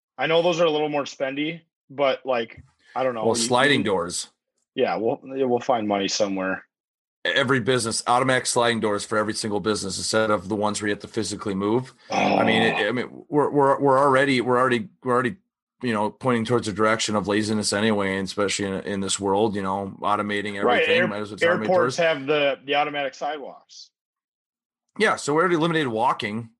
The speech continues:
Speaker 2: We can just eliminate now pulling and using our, using our arms. Just walk through a
Speaker 1: Right.
Speaker 2: damn door, especially when you're drunk. It's very friendly.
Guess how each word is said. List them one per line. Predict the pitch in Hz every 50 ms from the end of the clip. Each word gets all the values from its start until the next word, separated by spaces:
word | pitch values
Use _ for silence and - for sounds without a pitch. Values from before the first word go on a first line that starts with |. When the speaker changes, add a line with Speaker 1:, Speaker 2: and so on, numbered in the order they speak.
| _ -
Speaker 2:
We | 120 117
can | - 127 123
just | 120 117 - -
eliminate | 123 127 131 135 135 131 113
now | 117 127 127 117
pulling | - - - 139 139 139 135 127
and | 120 123
using | 131 131 113 113 123 123
our, | 120 110 117 117 113 - - 110 101 113
using | 123 120 117 127 123
our | 113
arms. | 107 123 156 - - 107 - -
Just | 104 92 - -
walk | 107 107 117 -
through | - 123 117
a | 110
Speaker 1:
Right. | - 123
Speaker 2:
damn | 113 113 117 110
door, | 95 107 104 117 131 135 131 131 - - - -
especially | - - 123 - 123 127
when | 120
you're | 117
drunk. | 104 95 110 110 120 139 131 123
It's | 104 - -
very | - 107 107 104
friendly. | - - 110 110 113 123 135 147 147